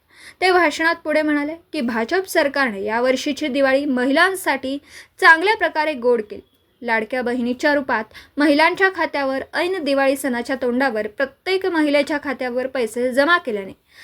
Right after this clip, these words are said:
यावर्षी दिवाळीला पैसे कोणाकडे उसणे किंवा घरातील एखादा दागिना गहाण न ठेवता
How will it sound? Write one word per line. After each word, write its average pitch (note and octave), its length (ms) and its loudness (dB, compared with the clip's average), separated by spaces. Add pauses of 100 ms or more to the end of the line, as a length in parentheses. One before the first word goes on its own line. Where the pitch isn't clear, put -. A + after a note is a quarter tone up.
(200)
यावर्षी D#4+ 440 4
दिवाळीला D#4 380 0
पैसे C4+ 340 -2
कोणाकडे B3 580 -4
उसणे D4 480 -2
किंवा C4+ 260 2
घरातील C4 400 -2
एखादा D#4 340 0
दागिना C4+ 460 2 (180)
गहाण E4+ 400 2
न D#4 120 2
ठेवता C4 420 -4